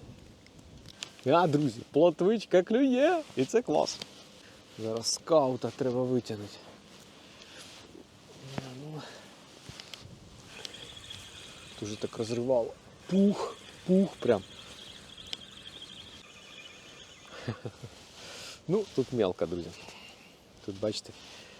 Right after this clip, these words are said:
взагалі така тюлька, я б сказав би. Ось дивіться, трішечки підловив, і розміри хороші були. От. Ну, були і середні. Ну, в принципі, нормально, я думаю.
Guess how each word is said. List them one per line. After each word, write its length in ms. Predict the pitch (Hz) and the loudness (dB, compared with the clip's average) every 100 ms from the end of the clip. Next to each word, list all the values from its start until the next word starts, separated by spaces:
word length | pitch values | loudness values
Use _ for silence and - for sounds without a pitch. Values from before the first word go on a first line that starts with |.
| - - - | -20 -20 -8
взагалі 440 | 101 92 95 87 85 | -4 -2 -2 -6 -6
така 300 | - - - - - - - - - - - - - - - - - - | -10 -12 -14 -16 -20 -20 -20 -20 -20 -20 -20 -6 -4 -4 -12 -20 -20 -4
тюлька, 400 | - 160 - 107 - | 2 2 4 0 0
я 80 | 101 | -6
б 40 | 92 - | -6 -4
сказав 240 | 101 95 | -4 -4
би. 100 | 78 - - - - - - - - | -8 -14 -18 -20 -20 -20 -20 -16 0
Ось 140 | 135 110 | 4 6
дивіться, 320 | 120 110 107 | 6 6 2
трішечки 480 | 156 156 127 - 143 | 2 0 0 0 4
підловив, 560 | 151 127 139 139 156 151 - - - | 6 10 12 12 12 10 4 -16 4
і 100 | 143 | 10
розміри 520 | 131 156 131 131 120 - - - - - | 12 12 10 8 8 6 -4 -20 -20 -18
хороші 640 | - 151 139 135 123 - | 6 12 12 12 10 8
були. 380 | 110 123 113 107 - - - - | 6 8 8 6 2 -12 -14 0
От. 240 | 113 101 - | 4 4 4
Ну, 160 | 294 151 | 6 8
були 360 | 120 147 190 - | 12 12 12 8
і 180 | 143 127 - | 2 2 -2
середні. 520 | - 127 107 90 95 233 | 4 8 8 6 4 6
Ну, 120 | 359 | 6
в 40 | |
принципі, 580 | - 202 196 - - 202 - - - | 10 8 8 2 4 4 2 -16 0
нормально, 520 | 120 120 104 98 90 | 4 4 6 4 4
я 120 | 87 | 2
думаю. 320 | 82 87 80 | 2 -2 -4